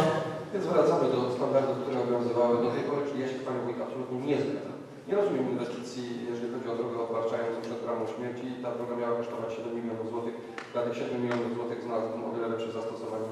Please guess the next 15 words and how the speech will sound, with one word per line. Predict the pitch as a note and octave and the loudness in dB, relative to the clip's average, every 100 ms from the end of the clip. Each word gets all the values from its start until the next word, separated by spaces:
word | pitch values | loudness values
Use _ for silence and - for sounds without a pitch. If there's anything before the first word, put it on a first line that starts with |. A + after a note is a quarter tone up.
| A2 | -4
niż, | A2 G#2+ | -6 -6
e, | A2 A2+ | -6 -6
na | A#2+ | -4
drogę | A#2+ A#2 | -2 -2
odbarczającą | A2+ A2 A2 G#2+ - G#2+ | 0 0 0 -2 -4 -6
w | G#2 | -6
Brzezince. | G2+ G2+ G2+ - - - - - | -6 -8 -6 -6 -6 -8 -8 -4
Tam | E3 | -4
się | - | -4
podnosi | D#3+ D3+ - D#3 | -6 -4 0 0
argument, | C3+ C3 B2 | 2 0 0
że | - | -2
coś | C3 B2 | -4 -4
się | A#2+ | -4
złego | A#2 A#2 | -4 -4